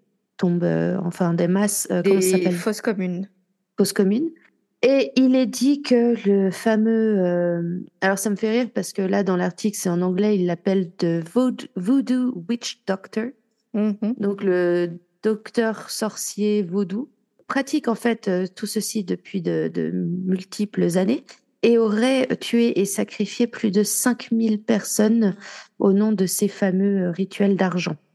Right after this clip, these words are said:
Speaker 2: Voilà.
Speaker 1: Voilà. Voilà, voilà, voilà. C'est, euh, ah oui, puis c'est sans compter les, alors, pour le coup, milliers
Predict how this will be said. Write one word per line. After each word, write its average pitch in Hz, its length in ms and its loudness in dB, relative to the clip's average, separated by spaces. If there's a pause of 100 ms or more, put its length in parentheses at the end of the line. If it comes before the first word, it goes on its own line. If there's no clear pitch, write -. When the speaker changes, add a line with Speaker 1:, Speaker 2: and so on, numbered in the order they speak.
(260)
Speaker 2:
Voilà. 170 200 -8 (680)
Speaker 1:
Voilà. 110 300 -2 (760)
Voilà, - 140 -4
voilà, - 160 -8 (160)
voilà. - 220 -12 (360)
C'est, - 600 -4
euh, 175 260 -4
ah 220 100 4
oui, 233 120 4
puis 202 120 0
c'est 185 140 0
sans 185 160 0
compter 190 340 0
les, 175 380 0 (300)
alors, 156 200 -2
pour - 160 0
le 196 120 2
coup, 214 220 2
milliers 202 760 2